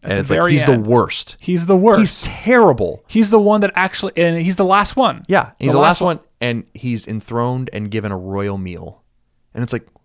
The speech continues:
Speaker 2: at, in, in, in, like, the lap of luxury. Like, he's in, like, Abu Dhabi or something.
Speaker 1: Yeah.
Speaker 2: You know?
Speaker 1: <laughs> Yeah, yeah,
Speaker 2: Like,
Speaker 1: yeah, yeah.
Speaker 2: he's, like, living the penthouse life. And it's like, why? He doesn't deserve that. I'm kind of mad at the end of, at the end of Kings.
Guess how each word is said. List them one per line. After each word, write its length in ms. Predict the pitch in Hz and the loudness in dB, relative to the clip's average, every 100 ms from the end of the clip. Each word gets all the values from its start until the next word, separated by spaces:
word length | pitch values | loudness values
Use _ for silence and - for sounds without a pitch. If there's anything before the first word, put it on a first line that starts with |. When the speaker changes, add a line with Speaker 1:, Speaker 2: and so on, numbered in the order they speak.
| - | -6
Speaker 2:
at, 140 | 110 | -6
in, 160 | - 127 | -4 -6
in, 280 | - 127 120 | -4 -8 -4
in, 180 | 139 123 | -4 -2
like, 260 | 107 101 | -2 -2
the 120 | 110 113 | -4 -2
lap 240 | 110 107 | 0 -2
of 120 | 95 | -6
luxury. 480 | 92 92 87 - 101 | -6 -6 -10 -14 -8
Like, 180 | 107 117 | -6 -4
he's 200 | 143 120 | -4 -2
in, 160 | 127 117 | -2 -2
like, 240 | 101 - _ _ - | -4 -6 _ _ -4
Abu 220 | 123 120 | -2 0
Dhabi 400 | 101 95 101 87 | 2 2 2 -2
or 60 | 82 | -8
something. 320 | - 80 - | -10 -8 -4
Speaker 1:
Yeah. 240 | 180 - | -4 -2
Speaker 2:
You 100 | 135 | 2
know? 200 | 143 139 | 6 6
Speaker 1:
<laughs> 40 | 185 | 6
Yeah, 20 | |
yeah, 60 | 185 | 6
Speaker 2:
Like, 140 | 196 | 6
Speaker 1:
yeah, 100 | 175 | 4
yeah. 240 | 175 143 - - | 0 -2 -4 -4
Speaker 2:
he's, 180 | 147 | 0
like, 120 | 135 120 | 2 2
living 640 | 123 143 143 139 131 127 | 2 4 2 0 -2 -8
the 140 | 127 117 | -6 -4
penthouse 640 | - 135 - 117 107 - | -2 -4 -4 -2 -2 -4
life. 540 | 92 92 90 - - - | -2 -2 -2 -10 -18 -10
And 100 | 123 | -6
it's 100 | 123 | -6
like, 180 | 117 _ _ _ _ _ | -8 _ _ _ _ _
why? 600 | 90 95 180 254 110 - _ _ _ _ - | -10 -2 0 0 -2 -8 _ _ _ _ -2
He 80 | |
doesn't 180 | 202 311 | 2 4
deserve 540 | 196 127 104 95 98 104 | 2 0 0 -2 -2 0
that. 200 | 135 202 | 0 2
I'm 100 | 196 | 0
kind 160 | - 311 | 2 2
of 100 | 175 | 2
mad 340 | 110 135 185 | 0 2 2
at 80 | 156 | 0
the 140 | 117 | -2
end 140 | 104 90 | -2 -4
of, 120 | 90 - | -8 -8
at 140 | 104 | -6
the 60 | 101 | -4
end 100 | 95 | -6
of 80 | - | -6
Kings. 420 | 95 82 - - | -10 -10 -12 -16